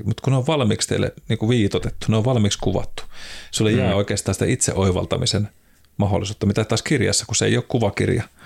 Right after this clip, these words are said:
Speaker 2: Mm, kyllä.
Speaker 1: Se on sun mieli rupeaa tekemään siihen sitä niinku tarinaa ja sitä visuaalisuutta.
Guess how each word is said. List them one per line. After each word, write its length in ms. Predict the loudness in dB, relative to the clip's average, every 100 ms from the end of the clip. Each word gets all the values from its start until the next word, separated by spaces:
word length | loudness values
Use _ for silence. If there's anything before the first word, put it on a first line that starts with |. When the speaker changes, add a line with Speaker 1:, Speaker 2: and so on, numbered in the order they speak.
| -6 0
Speaker 2:
Mm, 160 | 0 0 -12 -20 -6
kyllä. 160 | 0 2
Speaker 1:
Se 100 | 2
on 80 | 2
sun 120 | 4
mieli 240 | 2 2
rupeaa 240 | 2 0 -2
tekemään 380 | -2 -2 0 0
siihen 220 | 0 0
sitä 180 | 0 0
niinku 220 | 0 -2
tarinaa 500 | 0 0 0 0 0
ja 60 | -2
sitä 220 | -2 -4 -6 -20 -20 -16 -4
visuaalisuutta. 720 | 0 2 0 0 -4 -6 -14